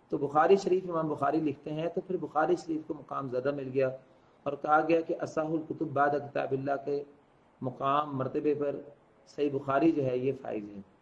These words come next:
लेकिन पहले मोता इमाम मालिक फाइज थी। मोता इमाम मालिक के मुसन्निफ इमाम मालिक रहमतुल्लाह अलैह के बारे में आता है, उनके तस्करा और अहवाल ज़िंदगी में,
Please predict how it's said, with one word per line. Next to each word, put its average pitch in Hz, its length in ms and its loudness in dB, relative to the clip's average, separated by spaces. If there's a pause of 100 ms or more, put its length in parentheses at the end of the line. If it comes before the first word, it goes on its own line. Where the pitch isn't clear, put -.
(120)
लेकिन 135 220 -8
पहले 165 260 -2
मोता 131 220 -4
इमाम 123 240 -6
मालिक 117 220 -6
फाइज 117 280 -14
थी। - 180 -18 (2250)
मोता 151 380 4
इमाम 175 260 4
मालिक 156 300 4
के 170 100 -2
मुसन्निफ 156 400 -4
इमाम 143 280 -6
मालिक 143 280 0
रहमतुल्लाह 143 400 -2
अलैह 143 160 0
के 143 120 -8
बारे 131 220 -2
में 143 140 -8
आता 143 280 -4
है, 127 180 0 (460)
उनके 127 320 -2 (380)
तस्करा 131 400 -4 (160)
और 127 120 -6
अहवाल 123 420 -2
ज़िंदगी 117 400 0
में, 113 180 -2